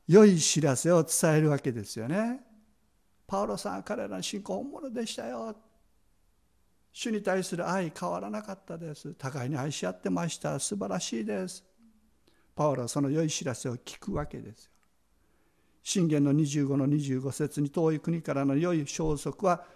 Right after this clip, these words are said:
疲れた魂への冷たい水」と書かれています。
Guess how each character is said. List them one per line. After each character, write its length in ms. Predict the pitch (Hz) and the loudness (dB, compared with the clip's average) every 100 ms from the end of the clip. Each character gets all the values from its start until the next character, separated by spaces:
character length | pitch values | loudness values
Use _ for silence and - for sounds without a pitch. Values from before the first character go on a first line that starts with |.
| _ | _
疲 380 | - - 240 226 | -10 -6 -2 -2
れ 100 | 208 | -2
た 240 | - 123 | -4 -6
魂 880 | 104 - 156 165 160 - - 110 104 | -6 -6 -4 -4 -6 -6 -8 -8 -8
へ 80 | 104 | -6
の 320 | 139 143 135 - _ _ _ - | -4 -4 -6 -14 _ _ _ -4
冷 300 | 170 170 160 | 0 2 0
た 280 | 160 147 139 | 0 0 0
い 140 | 123 269 | -2 -6
水」 360 | 127 113 151 208 | -6 -6 -6 -8
と 160 | 117 - | -10 -10
書 100 | 101 | -14
か 160 | - | -14
れ 80 | 85 | -16
て 160 | - - | -18 -20
い 20 | |
ま 160 | 139 _ | -20 _
す。 140 | _ | _